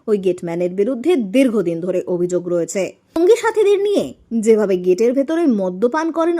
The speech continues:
ওই গেটম্যান, এ ধরনের ঘটনা মোটেও কাম্য নয়। বিজেপি সরকার ক্ষমতায় আসার পর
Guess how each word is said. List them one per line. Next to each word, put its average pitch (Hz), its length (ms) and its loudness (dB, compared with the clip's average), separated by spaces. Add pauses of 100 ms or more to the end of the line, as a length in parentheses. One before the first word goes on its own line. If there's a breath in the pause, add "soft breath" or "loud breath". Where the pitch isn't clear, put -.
ওই 285 120 2
গেটম্যান, 262 560 -2 (200)
এ 269 120 2
ধরনের 381 440 0
ঘটনা 277 380 -2
মোটেও 175 400 -4
কাম্য 160 300 -8
নয়। 180 300 -6 (480)
বিজেপি 190 400 -2
সরকার 190 420 -4
ক্ষমতায় 320 520 -6
আসার 302 280 -4
পর 262 260 -2